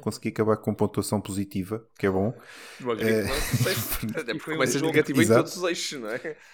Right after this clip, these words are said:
Speaker 3: E, e
Speaker 1: Exato,
Speaker 3: deixava
Speaker 1: por isso é
Speaker 3: um
Speaker 1: que eu estou a
Speaker 3: trauma,
Speaker 1: dizer,
Speaker 3: pelo que
Speaker 1: foi um,
Speaker 3: lembro, não é?
Speaker 1: foi, foi um grande sucesso.
Speaker 2: É verdade.
Speaker 1: Não, eh, eu estou-lhe a dar uma segunda oportunidade ou uma terceira oportunidade. É um, é um bocadinho como o Terraforming Mars, mas não.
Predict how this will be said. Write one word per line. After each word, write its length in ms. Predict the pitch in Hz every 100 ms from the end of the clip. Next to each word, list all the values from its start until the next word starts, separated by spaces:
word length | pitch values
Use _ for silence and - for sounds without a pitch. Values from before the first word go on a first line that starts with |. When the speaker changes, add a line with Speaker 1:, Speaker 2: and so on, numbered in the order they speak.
| - _ -
Speaker 3:
E, 100 | -
e 60 | 101
Speaker 1:
Exato, 300 | 95 202 220
Speaker 3:
deixava 240 | 160 170
Speaker 1:
por 40 | 175
isso 0 |
é 40 |
Speaker 3:
um 40 |
Speaker 1:
que 60 | 190
eu 40 |
estou 140 | 175 98
a 20 |
Speaker 3:
trauma, 100 | 92
Speaker 1:
dizer, 180 | 87 135
Speaker 3:
pelo 80 | 156
que 40 | -
Speaker 1:
foi 80 | 85
um, 80 |
Speaker 3:
lembro, 160 | 143 127
não 140 | 123 131
é? 40 |
Speaker 1:
foi, 180 | - -
foi 260 | - 101
um 80 | 95
grande 260 | 95 98 -
sucesso. 380 | - 110 117 - - -
Speaker 2:
É 80 | 147
verdade. 120 | -
Speaker 1:
Não, 180 | 214 -
eh, 220 | 175 165 - - _ _ _
eu 380 | 185 190 185 180
estou-lhe 280 | 180 185 185
a 40 |
dar 260 | 170 170 156
uma 380 | 151 151 147
segunda 420 | 135 - - 139 131
oportunidade 680 | 127 - 123 113 98 98 107
ou 80 | 101
uma 140 | 101
terceira 360 | - - 107 104
oportunidade. 680 | 101 - 101 98 92 92 101 -
É 120 | 135
um, 260 | 147 151 156 151
é 60 |
um 40 | 160
bocadinho 280 | 180 170 160
como 140 | 156
o 40 |
Terraforming 560 | 151 139 131 135 123 120
Mars, 300 | 101 80 78
mas 180 | 98 101
não. 160 | 95